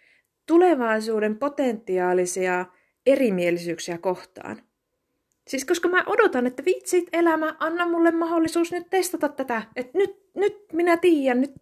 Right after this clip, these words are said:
nyt minä osaan. Et anna mulle mahdollisuus testata sitä, et, et miten se toimii käytännössä. Niin kyllähän se niinku vapauttaa hurjasti energiaa.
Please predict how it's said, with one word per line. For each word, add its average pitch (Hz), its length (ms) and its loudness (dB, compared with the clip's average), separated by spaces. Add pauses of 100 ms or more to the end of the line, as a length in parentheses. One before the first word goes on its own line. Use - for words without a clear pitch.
nyt 359 220 -2
minä 311 200 -2
osaan. 196 580 -6 (400)
Et - 240 -8
anna 330 240 2
mulle 302 420 2
mahdollisuus 277 640 0
testata 254 520 -4
sitä, 226 440 0
et, 208 80 2 (480)
et 220 140 -8
miten 302 200 4
se 269 80 2
toimii 254 380 2
käytännössä. 208 640 -6 (2500)
Niin 262 300 2 (480)
kyllähän 330 540 0
se 349 200 2
niinku 285 600 0
vapauttaa 269 760 -2 (100)
hurjasti 262 800 2
energiaa. 208 920 -2